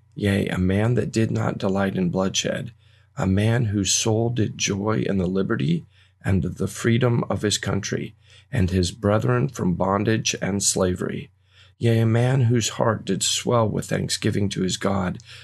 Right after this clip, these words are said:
for the many privileges and blessings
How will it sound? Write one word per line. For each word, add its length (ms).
for 100
the 120
many 320
privileges 640
and 360
blessings 680